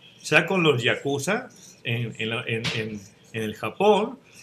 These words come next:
y hace poco leí las memorias de John le Carré y cuenta cómo va él a Moscú,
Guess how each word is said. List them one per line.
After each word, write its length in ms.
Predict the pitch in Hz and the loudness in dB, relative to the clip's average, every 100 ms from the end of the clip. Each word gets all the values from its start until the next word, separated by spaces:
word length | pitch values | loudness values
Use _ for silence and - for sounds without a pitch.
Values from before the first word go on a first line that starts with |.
| - | 2
y 80 | 139 | 4
hace 180 | 156 | 4
poco 300 | 185 196 190 | 2 0 2
leí 160 | 196 170 | 6 6
las 180 | 190 156 | 6 4
memorias 580 | 143 147 160 170 175 147 | 0 2 4 4 4 4
de 200 | 135 123 | 4 4
John 240 | 147 160 | 4 4
le 140 | 175 170 | 0 0
Carré 560 | 127 120 131 160 208 - - - | 0 0 0 0 -2 -8 -20 -14
y 100 | 123 | -12
cuenta 480 | 123 147 165 165 180 | 0 4 6 4 2
cómo 400 | 170 170 175 165 | 2 2 4 6
va 580 | 156 160 170 170 160 143 | 10 10 12 10 10 8
él 200 | 143 151 | 8 8
a 100 | 165 | 6
Moscú, 640 | 156 131 - 160 175 180 | 4 -2 -2 2 2 0